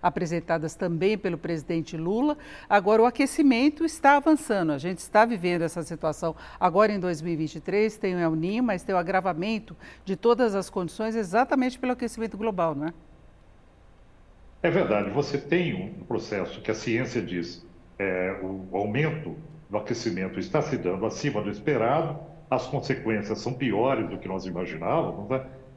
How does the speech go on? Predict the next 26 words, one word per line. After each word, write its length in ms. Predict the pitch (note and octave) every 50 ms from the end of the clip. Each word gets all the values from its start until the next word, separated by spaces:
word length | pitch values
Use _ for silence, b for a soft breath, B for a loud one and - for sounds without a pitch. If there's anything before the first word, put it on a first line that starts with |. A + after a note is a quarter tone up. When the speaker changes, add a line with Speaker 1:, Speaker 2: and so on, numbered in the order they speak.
| - - -
Speaker 2:
E, 120 | D#3 F3 G3
pra 340 | - - D3 D#3+ F#3 F3 F3
solucionar 680 | - C#3+ B2 A2+ G#2+ - - B2+ A2 G2 G2 G2 F#2+
esse 240 | G2+ G2+ - - A#2+
problema 480 | - - G#2 F2+ E2 F2 F2 F2 F#2 F2+
pros 260 | - - A2 - -
mais 320 | - A2 B2+ C#3+ A#2 -
vulneráveis, 800 | - G#2+ G2 F2 E2 - A2+ C#3+ C#3 G#2+ E2+ E2+ E2 - - - - - - - - - -
é, 440 | A2 G#2 G2+ G2+ G2+ G2+ G2+ G2 G2+ - -
tem 240 | C3 A#2+ B2 C3+ D#3
um 80 | F3
fundo 440 | D#3+ - - B2+ B2 A#2+ A#2+ B2+ C3
de 100 | A#2+ B2
perdas 440 | - - A2+ G#2+ G#2 G2+ G#2+ G#2 B2
e 40 | B2
danos 440 | F#2 F2+ G2+ G2+ G#2+ B2 A#2+ -
que 120 | - - C3+
foi 240 | B2+ - B2+ C3 C3
instituído, 760 | A2+ - - B2+ A#2 - A2 F#2 F#2+ A2 C#3+ D3+ - C#3+ - - - - - - - -
é, 420 | - G2+ F#2 F#2 F2+ F2 F2 F2 E2+ - -
na 120 | - - -
conferência 580 | - A#2 G#2 - - - E2+ E2+ - - A#2
anterior 440 | A2+ - C3+ A#2+ F#2+ A2 B2+ C#3+ B2
e 60 | G#2+
nessa 380 | E2+ E2 G#2 A#2 - - - A2
sacralizado, 1120 | - - - - - G2+ G2+ G#2+ A#2 C#3 C3 A#2 B2 A#2+ C3 D3+ D3+ D3+ D3+ - - -